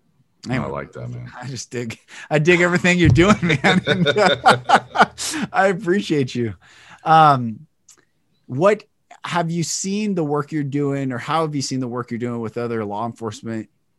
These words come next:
Speaker 1: uh, officers out there? Have you seen, like, when, when does the light bulb kinda click on for them?
Speaker 2: Man, it, you know, it, it takes a little while.
Speaker 1: Mm-hmm.
Speaker 2: Um, cops are a, are a different breed. And so I laugh 'cause n-, normally we put on, like, a,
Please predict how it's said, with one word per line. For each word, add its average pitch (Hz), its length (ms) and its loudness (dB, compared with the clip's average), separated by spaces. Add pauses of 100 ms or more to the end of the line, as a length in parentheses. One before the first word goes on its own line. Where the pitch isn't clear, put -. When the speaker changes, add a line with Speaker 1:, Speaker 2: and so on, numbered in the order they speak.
(1200)
Speaker 1:
uh, 98 360 -8 (340)
officers 117 580 -6
out 104 220 -8
there? 104 440 -8 (320)
Have 131 100 -8
you 135 80 -4
seen, 147 280 -4
like, 120 240 -8
when, 160 400 -4
when 165 220 -6
does 180 160 -6
the 143 80 -10
light 131 240 -6
bulb 127 200 -10
kinda 131 180 -8
click - 320 -10
on 117 220 -6
for 98 140 -16
them? 98 200 -14 (1080)
Speaker 2:
Man, 98 300 -4
it, 95 160 -10
you 98 120 -4
know, 101 120 2
it, 98 120 0
it 90 140 -4
takes 110 280 -2
a 82 60 -8
little 67 240 -8
while. 62 560 -8
Speaker 1:
Mm-hmm. - 80 -20
Speaker 2:
Um, 78 640 -4
cops 110 360 -2
are 95 200 6
a, 82 260 2
are 78 200 -2
a 78 40 -2
different 80 340 -6
breed. 73 520 -4 (220)
And 78 220 -4
so 82 480 0 (460)
I 90 100 2
laugh 92 340 2
'cause 95 160 0
n-, 113 140 2
normally 131 280 6
we 120 100 8
put 113 200 4
on, 101 100 4
like, 90 160 2
a, 87 40 0